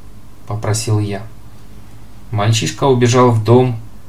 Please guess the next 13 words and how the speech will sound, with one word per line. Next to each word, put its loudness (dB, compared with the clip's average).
а -2
я 2
принялся 0
разглядывать 4
калейдоскоп, -2
старательно -2
делая 2
вид, -2
что -8
не -4
замечаю 0
любопытного 4
глаза, 4